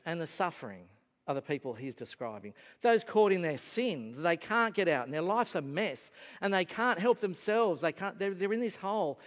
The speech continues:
and they can't get out of it. Jesus says, "I live, my heart is set on them, that every morning I get out of bed and go, 'Who can I help? Who can I lift up? Who can I restore?'" That's what he means by this short saying. Now,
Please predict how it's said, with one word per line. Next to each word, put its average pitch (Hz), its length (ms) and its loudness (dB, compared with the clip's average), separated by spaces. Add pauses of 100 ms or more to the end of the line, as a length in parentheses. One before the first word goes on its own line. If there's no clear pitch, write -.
(180)
and 180 100 0
they 175 100 2
can't 208 320 0
get 196 120 2
out 202 220 4
of 151 80 -2
it. 147 120 -6
Jesus 196 280 -4
says, 190 240 -4
"I 190 200 -2
live, 185 300 -2 (360)
my 196 160 0
heart 180 300 0
is 170 80 -6
set 170 160 2
on 156 120 -2
them, 131 280 -8 (880)
that - 120 -6
every 147 200 0
morning 139 320 -6
I 123 80 -10
get 120 180 -4
out 113 140 -6
of 107 80 -10
bed 107 140 -8
and 104 80 -16
go, 107 180 -8
'Who 143 100 -6
can 156 140 -12
I 135 140 -8
help? 127 280 -6 (440)
Who 175 120 -4
can 196 140 -10
I 185 80 -8
lift 165 240 -8
up? 120 220 -4 (320)
Who 202 120 -4
can 202 160 -8
I 160 160 -4
restore?'" 127 640 -8 (680)
That's 196 280 -4
what 220 100 -4
he 220 100 -4
means 170 480 -6 (260)
by 143 140 -4
this 131 120 -6
short 131 320 -2
saying. 113 460 -6 (1200)
Now, 202 180 4